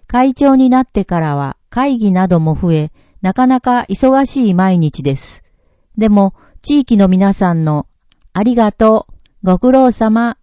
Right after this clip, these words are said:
という言葉を聞けば、疲れなんて吹き飛んでしまいます。子どもたちとの交流も楽しく、元気に挨拶してくれたり、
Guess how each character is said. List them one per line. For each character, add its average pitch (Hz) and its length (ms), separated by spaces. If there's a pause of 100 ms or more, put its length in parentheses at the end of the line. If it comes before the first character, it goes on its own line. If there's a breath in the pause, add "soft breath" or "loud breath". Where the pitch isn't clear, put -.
(120)
と 208 140
い 208 180
う 202 60
言 214 140 (120)
葉 190 220
を 165 40
聞 - 140
け 175 140
ば、 160 240 (320 soft breath)
疲 - 240
れ 254 160
な 190 140
ん 165 100
て 151 160
吹 208 240
き - 20
飛 277 140
ん 226 80
で 165 120
し - 140
ま 160 160
い 160 80
ま 147 160
す。 - 240 (960)
子 233 120
ど 277 100
も 294 120
た 247 140
ち - 120
と 175 140
の 160 180
交 226 240
流 233 220
も 220 160
楽 208 300
し - 120
く、 - 240 (340 soft breath)
元 277 280
気 196 160
に 160 160
挨 247 140
拶 247 320
し - 100
て 214 100
く 220 120
れ 190 120
た 160 140
り、 139 200